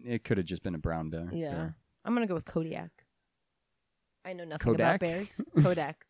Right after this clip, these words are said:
Speaker 1: Kodiak?
Speaker 2: Kod-, no,
Speaker 1: No,
Speaker 2: I'm gonna,
Speaker 1: maybe
Speaker 2: I
Speaker 1: you're right. Kodiak. I don't know.
Speaker 2: I don't actually literally
Speaker 1: <laughs>
Speaker 2: know
Speaker 1: I
Speaker 2: anything
Speaker 1: actually
Speaker 2: about
Speaker 1: don't know.
Speaker 2: bears at all.
Speaker 1: Uh, I would assume it was supposed to be a
Speaker 2: Did
Speaker 1: grizzly
Speaker 2: you
Speaker 1: bear.
Speaker 2: know that a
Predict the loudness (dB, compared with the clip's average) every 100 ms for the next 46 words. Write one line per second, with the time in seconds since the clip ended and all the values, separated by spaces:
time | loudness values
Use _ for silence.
0 | _ -2 0 -2 -2 2 4 4 4 4
1 | 4 2 0 -2 0 2 0 -2 -8 _
2 | _ -4 -2 -4 -10 -4 0 2 0 -2
3 | -6 -6 -8 -4 -4 -2 -2 0 2 4
4 | 4 2 2 2 2 2 0 -2 -4 -4
5 | -4 -8 2 8 8 8 6 8 10 12
6 | 10 10 10 10 6 2 0 4 6 6
7 | 4 4 6 4 6 4 6 6 6 8
8 | 8 6 2 0 0 0 -2